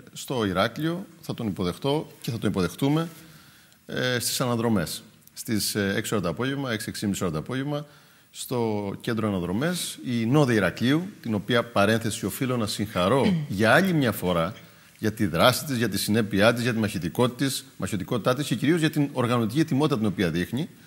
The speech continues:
διοργανώνουν την, ε, κοπή της πρωτοχρονιάτικης πίτας, καλώντας όλους τους Ηρακλειώτες, όλα τα μέλη του κόμματος και από τους γειτονικούς νομούς, εφόσον το επιθυμούν, να βρεθούν, όπου βεβαίως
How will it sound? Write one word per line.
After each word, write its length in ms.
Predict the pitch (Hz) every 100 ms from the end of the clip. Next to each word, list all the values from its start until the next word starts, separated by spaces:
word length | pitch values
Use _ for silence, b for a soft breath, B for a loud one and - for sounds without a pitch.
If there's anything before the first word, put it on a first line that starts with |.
| B B B
διοργανώνουν 600 | 170 147 117 135 185 190 170
την, 300 | 160 156 143
ε, 640 | 135 123 117 110 - -
κοπή 260 | 143 139 123
της 260 | 104 - -
πρωτοχρονιάτικης 580 | 107 101 110 95 - -
πίτας, 320 | 143 185 -
καλώντας 400 | 143 151 151 -
όλους 280 | 190 156 117
τους 180 | 107 -
Ηρακλειώτες, 560 | 82 78 104 131 165 -
όλα 180 | 147 110
τα 120 | 90
μέλη 180 | 95 80
του 100 | 78
κόμματος 480 | 117 143 170 160 - - -
και 80 | 123
από 120 | 110
τους 100 | 85
γειτονικούς 380 | 85 92 131 95
νομούς, 200 | 95 -
εφόσον 240 | 90 87
το 60 | 78
επιθυμούν, 480 | - - 98 156 B B B B B -
να 120 | 123
βρεθούν, 440 | 92 - 160 196 - - -
όπου 220 | 135 113
βεβαίως 340 | 120 156 -